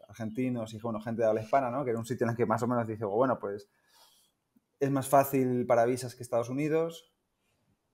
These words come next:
Entonces reuní un poco todo, estaba muy lejos, también era una experiencia muy lejana, yo lo quería ir luego a Asia y demás.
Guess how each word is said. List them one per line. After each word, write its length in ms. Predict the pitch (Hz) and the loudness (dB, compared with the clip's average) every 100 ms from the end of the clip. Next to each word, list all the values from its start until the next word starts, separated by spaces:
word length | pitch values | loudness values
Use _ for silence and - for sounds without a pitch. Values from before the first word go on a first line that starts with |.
| _ | _
Entonces 240 | 127 139 139 | -4 0 2
reuní 240 | 143 147 | 2 2
un 60 | 139 | 2
poco 180 | 120 | 2
todo, 120 | 117 117 | 2 2
estaba 220 | 131 127 | 4 4
muy 120 | 123 | 4
lejos, 420 | 143 135 156 170 | 2 0 -4 -6
también 220 | - - 110 | -10 -8 -6
era 80 | |
una 60 | 113 | -6
experiencia 260 | 113 110 113 | -6 -6 -6
muy 100 | 107 | -4
lejana, 320 | 104 135 120 | 0 0 0
yo 60 | |
lo 100 | 117 | 0
quería 180 | 113 107 | -2 -2
ir 60 | 107 | -2
luego 180 | 101 101 | 2 2
a 100 | 135 | 2
Asia 260 | 131 120 | -2 -4
y 40 | 117 | -4
demás. 440 | 123 147 170 | -6 -8 -12